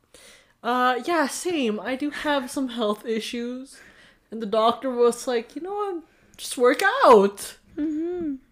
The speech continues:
Speaker 1: And, uh, especially with the gym, you know, the gym situation, it's hard, right? And, well, before covid, I tried going to the gym.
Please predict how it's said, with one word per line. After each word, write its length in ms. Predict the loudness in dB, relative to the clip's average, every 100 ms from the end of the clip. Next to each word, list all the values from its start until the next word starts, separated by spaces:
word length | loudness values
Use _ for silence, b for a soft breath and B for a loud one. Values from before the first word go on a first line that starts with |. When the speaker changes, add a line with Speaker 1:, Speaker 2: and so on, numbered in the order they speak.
| _
Speaker 1:
And, 260 | -4 -2 2
uh, 800 | 4 6 6 4 4 2 0 -2 -4
especially 580 | -6 -6 -6 -6 -6 -6
with 160 | -6
the 140 | -4 -6
gym, 1400 | -4 -4 -4 -4 -6 -6 -8 -8 -8 -8 -10 -12 -14 -16 _ _ _ _ _ -16
you 200 | -10 -10
know, 540 | -8 -10 -10 -10 -12 -12
the 140 | -10
gym 280 | -8 -6 -6
situation, 680 | -8 -12 -10 -8 -8 -10 -12
it's 140 | -14 -12
hard, 400 | -12 -10 -10 -8
right? 380 | -8 -8 -10 -12
And, 360 | -12 -10 -12 -16 b b b b b -4
well, 200 | 2 2
before 360 | 2 -4 -2 -2
covid, 720 | 0 0 0 -4 -6 -14 -20 _ _ _ _ _ _ _ _ _
I 60 | -16
tried 240 | -12 -10
going 180 | -10 -12
to 80 | -12
the 80 | -12
gym. 380 | -10 -10 -12